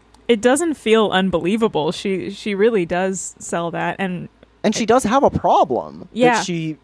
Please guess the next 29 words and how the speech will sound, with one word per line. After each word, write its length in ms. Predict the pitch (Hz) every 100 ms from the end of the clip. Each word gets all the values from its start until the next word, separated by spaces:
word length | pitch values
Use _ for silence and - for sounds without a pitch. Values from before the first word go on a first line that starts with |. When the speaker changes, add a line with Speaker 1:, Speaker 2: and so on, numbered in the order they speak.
| _
Speaker 2:
needs 640 | 151 151 185 180 135 - - _ _ _ _ _ _ -
addressed. 580 | - 226 370 - - 202
Speaker 1:
There's 280 | 269 330
something 400 | - 311 320 339
strange. 920 | 233 - 202 202 196 175 175 - - - - _ _ _
Speaker 2:
In 120 | 151 151
Speaker 1:
Not 180 | 240 143
Speaker 2:
her 120 | 202
Speaker 1:
only, 140 | 190
Speaker 2:
neighborhood. 300 | 135 131 240
Speaker 1:
not 180 | 233 285
only 280 | - - 294
in 100 | 262
her 160 | 247 220
neighborhood, 460 | 208 208 214 202
but 120 | 185 -
in 160 | 208
her 140 | 202 233
refrigerator, 960 | 196 185 190 185 190 196 196 196 190 -
and 320 | 175 170 165
I 180 | - 180
get 220 | 190 185
the 80 | 180
desperation 1040 | 160 151 - 247 247 247 - 269 285 294 - - -
<laughs> 240 | - 285
that 180 | 247 269
comes 340 | - 214 196 185
with 180 | 190 -
that. 320 | 143 156